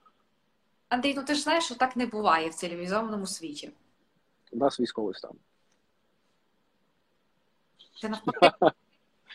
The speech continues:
Speaker 1: більш контроль має бути, а не більша анархія.
Speaker 2: Питання до правоохоронних органів. Куди вони дивляться? І це якраз, е, от чому, да, от людина, куди їй звертатися, якщо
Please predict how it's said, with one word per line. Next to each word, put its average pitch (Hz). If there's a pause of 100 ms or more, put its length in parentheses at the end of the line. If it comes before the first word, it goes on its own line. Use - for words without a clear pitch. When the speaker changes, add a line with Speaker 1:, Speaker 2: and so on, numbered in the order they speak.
(140)
Speaker 1:
більш 240 (180)
контроль 254
має 196
бути, 190
а 185
не 185
більша 190
анархія. 170 (720)
Speaker 2:
Питання 190
до 139 (180)
правоохоронних 120
органів. - (880)
Куди 113
вони 110
дивляться? 87 (800)
І 120
це 208
якраз, 208
е, 180
от 139 (200)
чому, 143
да, 156
от 127
людина, 131
куди 147
їй 131
звертатися, 131
якщо 139